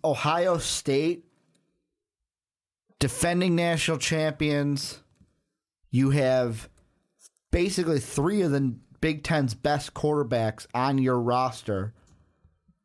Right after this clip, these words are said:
You have a guy who, in three games,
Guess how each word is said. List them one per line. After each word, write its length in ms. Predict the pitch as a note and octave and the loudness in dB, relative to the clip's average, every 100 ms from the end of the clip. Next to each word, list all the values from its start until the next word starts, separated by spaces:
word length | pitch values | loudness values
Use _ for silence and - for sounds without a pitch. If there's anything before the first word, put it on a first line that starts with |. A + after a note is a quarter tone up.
| _ | _
You 120 | C3 C#3 | 0 2
have 80 | |
a 40 | C#3+ | 0
guy 360 | B2 D#3 E3+ | 0 2 2
who, 480 | D#3 D#3 C#3+ C#3 C#3 - _ _ - | 2 2 4 2 -2 -10 _ _ -2
in 160 | D3 | -2
three 380 | A#2+ - C#3+ D#3+ | -2 0 0 0
games, 720 | C#3 D3 C#3 A#2 G#2 - - | 0 0 0 0 -2 -4 -8